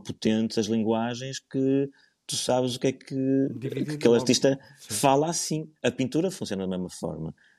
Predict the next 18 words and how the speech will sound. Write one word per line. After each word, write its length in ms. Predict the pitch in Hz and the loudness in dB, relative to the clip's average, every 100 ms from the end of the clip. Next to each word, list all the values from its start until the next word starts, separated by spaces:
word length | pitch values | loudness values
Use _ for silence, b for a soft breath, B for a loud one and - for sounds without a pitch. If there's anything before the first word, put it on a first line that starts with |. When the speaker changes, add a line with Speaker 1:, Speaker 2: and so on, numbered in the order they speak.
| b - | b 0
Speaker 1:
Há 120 | 95 | 2
linguagens, 640 | 101 95 110 135 95 87 | 4 4 4 2 -4 -2
há 80 | 95 | 0
movimentos 500 | 98 92 104 127 - | 0 0 -2 -4 -2
artísticos. 680 | 95 - 87 - 95 - - b b | -4 -4 -8 -4 -6 -8 -16 b b
Pá, 140 | - 85 | -12 -8
tu 120 | 87 | 0
vês 140 | 92 | 2
um 60 | 95 | 2
quadro 380 | 101 101 98 101 | 2 2 4 2
do 100 | 95 | 0
Jackson 420 | 92 101 - 101 | 2 2 2 -2
Pollock, 440 | 95 101 107 120 - | 0 0 0 0 -4
tu 60 | |
sabes 220 | - 127 - | -6 -6 -4
que 80 | |
é 40 | - | -8
Pollock. 500 | - 87 82 82 | -4 -4 -4 -10